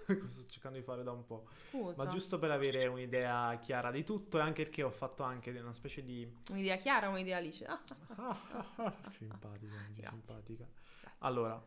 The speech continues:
Speaker 1: quattro aprile duemilaventitré. Sembra strano, ma sta per passare un anno dall'annuncio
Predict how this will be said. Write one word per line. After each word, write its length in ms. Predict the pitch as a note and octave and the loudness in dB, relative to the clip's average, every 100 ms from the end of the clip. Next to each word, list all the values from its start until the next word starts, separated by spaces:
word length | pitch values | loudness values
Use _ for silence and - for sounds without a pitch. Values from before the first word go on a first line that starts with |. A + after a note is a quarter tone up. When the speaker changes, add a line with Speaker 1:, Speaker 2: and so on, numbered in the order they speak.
| - - - - - - - - - | -16 -12 -6 -4 -4 -10 -10 -12 -8
Speaker 1:
quattro 400 | - G3+ G3+ G#3 | 8 8 8 6
aprile 240 | G#3+ E3 D3 | 6 8 6
duemilaventitré. 880 | C#3 C#3+ B2+ B2+ A#2+ A#2 A#2 A2 - | 4 0 0 -2 -4 -2 -2 -2 -12
Sembra 500 | - F3 E3+ D3 C3+ | 0 2 4 4 4
strano, 640 | - - C#3+ B2+ A#2+ C3+ | 2 4 6 6 6 0
ma 260 | D3 C#3+ C3+ | 2 2 2
sta 240 | - C#3+ | 0 -2
per 120 | C3 | -2
passare 540 | - C#3 - D3 B2+ B2 | -4 -6 0 2 2 0
un 140 | F3 E3 | 0 2
anno 440 | C3+ B2 B2 C3+ | 2 2 -2 -4
dall'annuncio 720 | C#3+ C3+ D3 D3+ C3 A#2+ - | 0 0 0 -2 -2 -4 -6